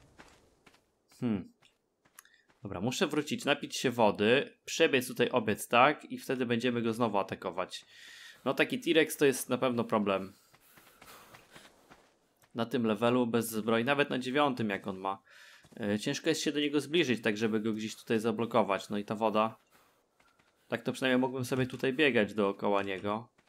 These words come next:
Może sam odejdzie niby, nie? Ale się zrespił, zabiłem, e, jakie,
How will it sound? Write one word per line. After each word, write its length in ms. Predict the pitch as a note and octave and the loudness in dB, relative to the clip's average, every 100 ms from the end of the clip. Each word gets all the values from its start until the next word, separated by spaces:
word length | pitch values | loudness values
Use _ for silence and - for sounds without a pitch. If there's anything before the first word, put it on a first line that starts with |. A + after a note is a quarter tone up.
| - | -8
Może 220 | B2 B2+ | -4 0
sam 180 | C#3+ C#3+ | 2 4
odejdzie 380 | C3 C#3+ A2+ G#2+ | 4 4 4 0
niby, 240 | G2 F#2+ | -2 -6
nie? 140 | F#2+ G#2+ | -2 0
Ale 180 | A2 - - - - - | -2 -4 -18 -20 -18 -8
się 160 | A2+ D3+ | -4 0
zrespił, 540 | D#3 F3 F3 D#3+ D3 | 6 6 6 0 0
zabiłem, 520 | D3+ D3+ D#3 C#3+ C3 B2+ | 2 2 4 4 2 -2
e, 80 | A2 A#2+ A2+ - - - - - - | -2 -2 -4 -10 -14 -14 -20 -20 -12
jakie, 280 | B2+ B2 | -10 -6